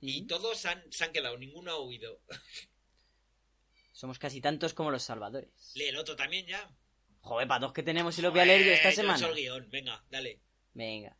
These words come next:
Speaker 2: Samu nos dice, "Por cierto, acabo de", por cierto, me hace gracia <laughs> su único comentario, pero por cierto. Bueno. "Acabo de ver la promo de Fear" y... Hostia.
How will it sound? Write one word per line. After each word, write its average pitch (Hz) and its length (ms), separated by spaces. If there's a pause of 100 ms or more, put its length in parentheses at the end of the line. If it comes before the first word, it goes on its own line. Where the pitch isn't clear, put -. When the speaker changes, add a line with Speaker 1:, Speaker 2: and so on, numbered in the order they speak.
(300)
Speaker 2:
Samu 170 320
nos 160 160
dice, 120 360
"Por 180 260
cierto, 170 400
acabo 143 300
de", 160 300
por 123 140
cierto, 123 280
me 123 80
hace 131 180
gracia 127 280
<laughs> - 80
su 131 380
único 147 300
comentario, 147 540
pero 120 340
por 117 140
cierto. 143 320 (1120)
Bueno. 117 220 (520)
"Acabo 160 320
de 214 120
ver 180 120
la 156 140
promo 160 200
de 127 120
Fear" 160 420 (320)
y... - 100 (540)
Hostia. - 540